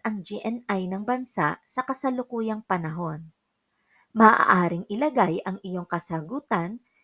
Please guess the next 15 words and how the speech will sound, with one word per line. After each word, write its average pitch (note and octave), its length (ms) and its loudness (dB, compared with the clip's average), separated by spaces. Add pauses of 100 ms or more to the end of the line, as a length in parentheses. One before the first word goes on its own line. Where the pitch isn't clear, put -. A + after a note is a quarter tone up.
sa - 160 -8
ibaba C#4 480 2
ng C#4 240 -8
ating G3+ 400 -4
video G3 320 -4
lesson. E3 800 -4 (1800)
Inaasahan F#3 800 -2
kong F3+ 160 -8
marami D#3 400 -4
kayong E3+ 320 -4
natutunan G3 800 -6
sa - 160 -6
ating E3+ 320 -6
aralin D#3 480 -6
ngayon. D#3+ 400 -2